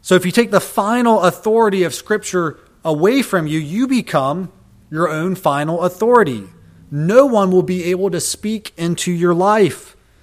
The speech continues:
You will form and have your beliefs formed only from your current cultural moment. And since all knowledge and truth comes to you from your own culture,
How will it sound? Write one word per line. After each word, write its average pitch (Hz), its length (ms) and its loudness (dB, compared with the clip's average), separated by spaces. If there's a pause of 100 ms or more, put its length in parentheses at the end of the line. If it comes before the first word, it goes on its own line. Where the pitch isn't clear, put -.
(380)
You 170 160 -4
will 160 100 2
form 208 540 0
and 170 120 -4
have 160 240 -4
your 156 160 -6
beliefs 151 720 -6 (240)
formed 151 760 0 (680)
only 208 420 2
from 170 240 -2
your 160 100 -2
current 196 460 -2
cultural 165 460 -4
moment. 165 420 -2 (1900)
And 165 120 -4
since 190 200 2
all 185 220 6
knowledge 185 420 6
and 160 140 -2
truth 208 320 -2
comes 196 260 -2
to 190 80 -8
you 180 120 -2
from 175 220 -2
your 160 140 -4
own 151 160 -4
culture, 185 680 -2